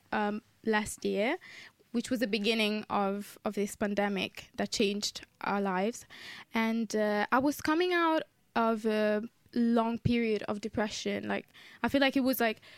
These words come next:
four years of depression, ups and downs. Um, but, uh,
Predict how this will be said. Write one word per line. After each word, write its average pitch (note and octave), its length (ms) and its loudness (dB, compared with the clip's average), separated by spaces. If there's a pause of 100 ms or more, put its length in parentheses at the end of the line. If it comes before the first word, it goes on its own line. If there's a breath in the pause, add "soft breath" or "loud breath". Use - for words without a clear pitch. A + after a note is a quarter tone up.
(160 loud breath)
four D#4+ 440 4
years C4+ 460 6
of G#3 120 0
depression, G#3 800 0 (420 soft breath)
ups B3+ 300 2
and A#3 180 0
downs. A#3 680 0 (380 loud breath)
Um, G#3+ 640 -2
but, A3 300 0
uh, G#3+ 100 -2